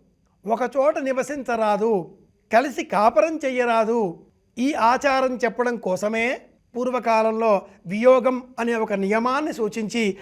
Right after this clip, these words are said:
అమ్మాయి పుట్టింట అబ్బాయి అతగాడికి చెందిన స్వంత గృహంలో అనేటటువంటి ఒక పడికట్టు ఆచారాన్ని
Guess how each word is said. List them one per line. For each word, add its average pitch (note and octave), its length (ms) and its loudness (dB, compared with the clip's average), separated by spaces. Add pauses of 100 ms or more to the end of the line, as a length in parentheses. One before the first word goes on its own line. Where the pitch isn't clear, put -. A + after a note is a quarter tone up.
(120)
అమ్మాయి B3 480 0
పుట్టింట G#3+ 540 -4 (540)
అబ్బాయి A3 720 2 (260)
అతగాడికి A#3 840 -2 (320)
చెందిన C4 320 0
స్వంత A3+ 380 -2
గృహంలో A3+ 720 4 (160)
అనేటటువంటి G#3+ 800 -4 (180)
ఒక G#3 140 -2
పడికట్టు C#4 640 0
ఆచారాన్ని A3 840 -2